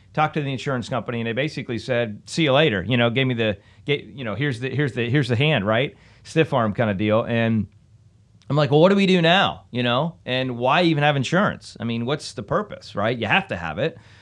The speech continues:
Uh, to some degree, really, you don't if your house is paid for. But at the end of the day, you're, you're in a place where you're asking yourself the question of how does this work and what does, what does this really mean? What are some of the things that you have learned over the, over just time of doing this,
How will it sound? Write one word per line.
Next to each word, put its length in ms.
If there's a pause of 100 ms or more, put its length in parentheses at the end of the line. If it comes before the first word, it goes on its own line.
(200)
Uh, 280
to 80
some 240
degree, 320
really, 300
you 60
don't 180
if 80
your 100
house 220
is 80
paid 240
for. 240
But 260 (260)
at 120
the 100
end 60
of 60
the 60
day, 280
you're, 240
you're 200
in 100
a 40
place 400
where 200
you're 220
asking 440
yourself 380
the 80
question 640
of 380 (220)
how 300
does 160
this 200
work 280
and 160
what 180
does, 240 (300)
what 260 (220)
does 160
this 180
really 240
mean? 540 (640)
What 300
are 80
some 180
of 60
the 60
things 300
that 140
you 320
have 260
learned 480
over 220
the, 160
over 180
just 260
time 300
of 160
doing 340
this, 400